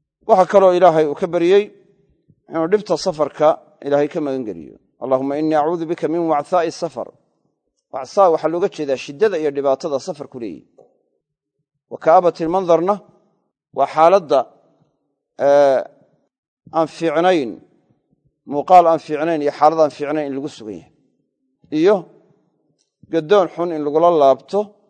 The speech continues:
ehelkii iyo maalkii. Intaa marka horena waa odhanayaa, uu safarka bilaabayo, marka dambe uu soo noqonayana wuu odhanayaa. Laakiin marka dambe wuxuu sii raacinayaa, "Aayibuuna, taa'ibuuna, caabiduuna, lirabbina xaamiduun."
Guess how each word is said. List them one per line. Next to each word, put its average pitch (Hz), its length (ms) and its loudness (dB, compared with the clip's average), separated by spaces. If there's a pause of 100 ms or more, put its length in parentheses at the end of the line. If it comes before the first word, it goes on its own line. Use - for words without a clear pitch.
(120)
ehelkii 156 380 -4
iyo 131 100 -2
maalkii. 104 420 -10 (760)
Intaa 226 280 4
marka 233 220 0
horena 208 260 6
waa 190 160 4
odhanayaa, 147 460 2
uu 143 100 -2
safarka 156 480 -4 (440)
bilaabayo, 180 560 4 (200)
marka 190 240 -4
dambe 185 240 -2
uu 180 140 -2
soo 233 260 2
noqonayana 175 540 2
wuu 156 140 0
odhanayaa. 123 460 -2
Laakiin 151 300 -4
marka 214 200 -2
dambe 185 240 -4
wuxuu 160 240 -6
sii 233 200 2
raacinayaa, 147 680 2 (360)
"Aayibuuna, 160 720 4
taa'ibuuna, 156 760 0
caabiduuna, 156 640 0
lirabbina 135 500 -2
xaamiduun." 120 560 -8